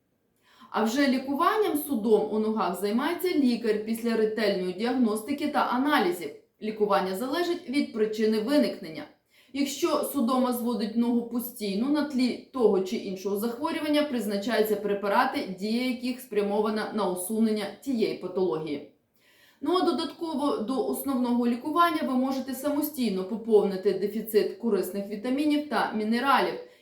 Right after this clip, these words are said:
І в цьому вам допоможе здорове повноцінне харчування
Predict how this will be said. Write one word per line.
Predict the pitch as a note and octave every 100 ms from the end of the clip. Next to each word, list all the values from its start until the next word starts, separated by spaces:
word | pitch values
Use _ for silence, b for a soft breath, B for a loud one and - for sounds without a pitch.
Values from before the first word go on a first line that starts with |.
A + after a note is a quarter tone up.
| -
І |
в | D4 -
цьому | F#4 E4
вам | C#4+ C4
допоможе | A#3+ C4 B3+ B3+ A#3+
здорове | G3+ C#4+ E4 B3+
повноцінне | - G3 F#3 F#3 G3 F3
харчування | F#3+ A#3+ B3 D4 E4 E4+ D#4